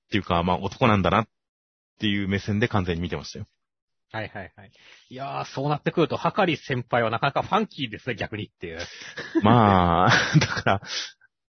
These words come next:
Speaker 1: 元カノの話をした時に、元カノの話しないでよ、みたいな感じで、なんとなくキララさんの立場、ポジションは分かりましたが、まあ、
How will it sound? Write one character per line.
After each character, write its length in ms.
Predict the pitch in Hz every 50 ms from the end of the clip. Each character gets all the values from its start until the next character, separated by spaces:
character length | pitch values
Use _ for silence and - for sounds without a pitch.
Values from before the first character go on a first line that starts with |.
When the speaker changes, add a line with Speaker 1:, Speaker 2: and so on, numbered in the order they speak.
| _ _ _
Speaker 1:
元 240 | - 113 123 - -
カ 80 | - 180
ノ 140 | 180 180
の 80 | 180 175
話 280 | 156 151 160 156 - 170
を 60 | 131
し 60 | -
た 80 | 123 104
時 180 | 98 - 107
に、 220 | 98 104 113 113 -
元 180 | 87 98 -
カ 80 | - 139
ノ 60 | 135
の 80 | 131 123
話 420 | 127 127 131 - - - 120 117
し 160 | - - -
な 80 | 127 147
い 60 | 151
で 60 | 117
よ、 140 | 101 90 90
み 60 | 92
た 100 | 87 90 85
い 20 |
な 80 | 87 85
感 180 | - 95 98
じ 100 | 104 113
で、 200 | 113 135 135 131
な 100 | 113 120
ん 40 | 117
と 80 | 107 131
な 60 | 117 -
く 20 |
キ 140 | - - -
ラ 80 | 139
ラ 40 | 117
さ 140 | - - 95
ん 40 | 90
の 80 | 85 -
立 180 | - 95 - -
場、 140 | 87 80 -
ポ 140 | - -
ジ 60 | 104 -
シ 120 | - 107
ョ 20 |
ン 40 | 90
は 60 | 85
分 100 | 82 85
か 80 | - 95
り 80 | 92 90
ま 80 | 87
し 80 | - -
た 100 | - 82
が、 240 | 90 87 85 80 - - - - - - - - - - - - _
ま 560 | - 131 139 135 123 113 95 87 82 - - -
あ、 40 | -